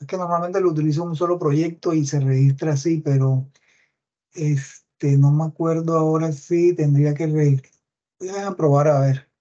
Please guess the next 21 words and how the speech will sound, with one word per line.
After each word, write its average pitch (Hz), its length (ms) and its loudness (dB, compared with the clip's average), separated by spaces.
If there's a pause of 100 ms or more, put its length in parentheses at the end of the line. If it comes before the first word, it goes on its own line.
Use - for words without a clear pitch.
(800)
Eh, 143 260 2
bueno, 135 260 2
ya 147 140 -2
ahí 156 180 0
entraría 151 920 0 (320)
lo 139 160 -2
que 135 80 2
no 139 80 4
le 147 80 2
gusta 151 260 -2
a - 40 -2
Miguel, 139 360 0
precisamente. 135 760 -2
Y 156 140 -8
no, 226 160 0
está - 360 -8
malo 185 240 0
así 160 160 -2
en 165 80 -6
ese 175 140 -4
sentido. 143 400 0